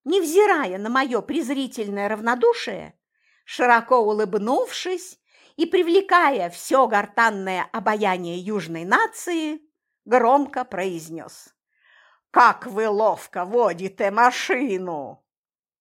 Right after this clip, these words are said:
Где научились?" Он вышел и склонился к открытому окну с противоположной стороны от меня.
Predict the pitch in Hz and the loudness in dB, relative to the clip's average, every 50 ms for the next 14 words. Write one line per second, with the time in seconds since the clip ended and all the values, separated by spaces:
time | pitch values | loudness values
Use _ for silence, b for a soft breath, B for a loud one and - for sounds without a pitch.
0 | _ _ _ _ _ _ _ - 202 233 190 247 254 294 339 427 302 269 233 214 | _ _ _ _ _ _ _ -4 -4 0 4 6 6 8 6 6 4 2 0 0
1 | 208 208 - - 214 208 226 240 247 285 392 427 427 - - - - - _ _ | 0 -2 -4 -6 -6 -4 -4 -4 0 2 2 2 2 0 -6 -14 -16 -18 _ _
2 | _ _ _ _ _ _ _ _ _ _ _ _ _ _ _ _ _ _ _ - | _ _ _ _ _ _ _ _ _ _ _ _ _ _ _ _ _ _ _ -2
3 | 220 214 196 185 220 302 359 - - 359 339 - _ - 226 220 - - 208 185 | -2 0 0 2 0 0 0 -2 -4 -8 -8 -8 _ -14 -14 -14 -10 -4 -2 -2
4 | 170 175 190 240 269 269 - 302 269 - 208 185 - - 226 240 240 - 185 185 | -2 -2 -2 -4 -4 -4 -6 -4 -2 0 0 0 -2 -4 -8 -6 -6 -6 -6 -4
5 | 175 160 160 - - - 262 277 339 330 - - 233 208 196 - 185 170 175 - | -4 -6 -6 -6 -6 -4 -2 -2 -2 -4 -6 -10 -12 -12 -10 -10 -10 -8 -6 -6
6 | 175 175 190 208 208 214 220 226 226 - - 208 175 165 160 165 170 180 185 190 | -4 -2 -4 -4 -4 -6 -8 -10 -12 -8 -4 -2 -2 -2 -2 -2 -4 -4 -4 -6
7 | - 190 175 170 160 139 143 - | -6 -8 -6 -6 -6 -8 -8 -12